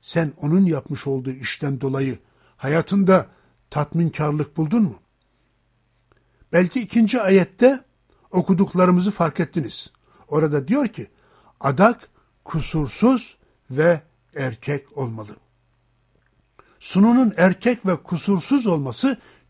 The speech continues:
güçten söz eder. Rab İsa Mesih'in kurtarmaya gücü olduğunu dile getirir. İbraniler mektubunda İsa hakkında onun aracılığıyla Tanrı'ya yaklaşanları tamamen kurtarmaya gücü yeter.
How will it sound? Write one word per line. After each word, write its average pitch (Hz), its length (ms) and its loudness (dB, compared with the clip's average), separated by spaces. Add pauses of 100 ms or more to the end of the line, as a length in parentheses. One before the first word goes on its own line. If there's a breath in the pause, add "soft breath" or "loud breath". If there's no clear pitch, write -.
güçten 175 680 0
söz 143 300 -6
eder. - 400 -14 (640)
Rab 147 160 -2
İsa 160 220 -2
Mesih'in 156 400 -4
kurtarmaya 151 680 -2
gücü 143 320 -4
olduğunu 139 520 -4
dile 127 200 -8
getirir. 107 560 -16 (840)
İbraniler 202 500 4
mektubunda 202 580 4
İsa 180 320 -2
hakkında 180 540 2 (540 soft breath)
onun 226 400 4
aracılığıyla 165 840 0 (380 soft breath)
Tanrı'ya 175 580 2
yaklaşanları 165 1000 -2
tamamen 196 520 4
kurtarmaya 156 720 -2
gücü 151 340 -2
yeter. 156 380 -2